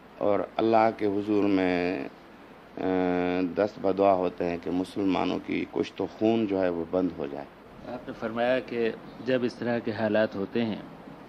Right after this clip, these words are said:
Speaker 2: مثلاً فسادات یا کشت و خون، تو شہنشاہ حضور کو اضطراب ہوتا ہے۔ یہ آپ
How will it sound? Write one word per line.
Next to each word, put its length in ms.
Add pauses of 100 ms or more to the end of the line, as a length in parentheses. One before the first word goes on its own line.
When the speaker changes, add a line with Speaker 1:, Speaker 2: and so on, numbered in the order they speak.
(160)
Speaker 2:
مثلاً 360
فسادات 580
یا 60 (100)
کشت 220
و 40
خون، 340 (1120)
تو 340 (160)
شہنشاہ 440
حضور 380 (480)
کو 80
اضطراب 500
ہوتا 280
ہے۔ 120 (600)
یہ 240
آپ 280